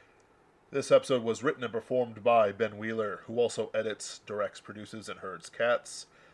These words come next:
Ken Dickinson is our audio editor. Visit us on Facebook, read articles on superversive S F dot com, and wherever podcasts are distributed, you'll find us.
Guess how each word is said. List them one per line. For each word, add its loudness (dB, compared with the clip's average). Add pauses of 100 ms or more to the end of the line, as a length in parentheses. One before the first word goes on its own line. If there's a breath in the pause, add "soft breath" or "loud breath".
(760 soft breath)
Ken -2
Dickinson -2
is -12
our -4
audio -4
editor. -2 (920)
Visit 2
us 6
on -2
Facebook, -2
read 0
articles 4
on -10
superversive -6
S -2
F -4
dot -8
com, 2 (680 soft breath)
and -4
wherever 10
podcasts 2
are -8
distributed, -4 (560)
you'll -12 (180)
find -6
us. -10